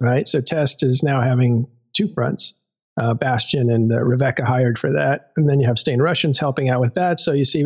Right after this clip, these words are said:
uh, Imperium kind of striking back in the backfield. And then you have,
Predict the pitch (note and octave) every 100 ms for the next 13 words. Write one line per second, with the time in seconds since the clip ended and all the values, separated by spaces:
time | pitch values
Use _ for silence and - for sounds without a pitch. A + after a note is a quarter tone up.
0 | D3 C3 B2 B2+ - C3+ D#3 E3 D#3+ C3+
1 | D3 A#2 - - D3 B2 A#2 C3+ C#3 B2
2 | - - - C#3 A#2 D3+ D#3+ - C3 -
3 | _ _ _ _ _ _ - D3 C#3+ E3+
4 | E3+ E3 D3 C3 D3+ D3+ C#3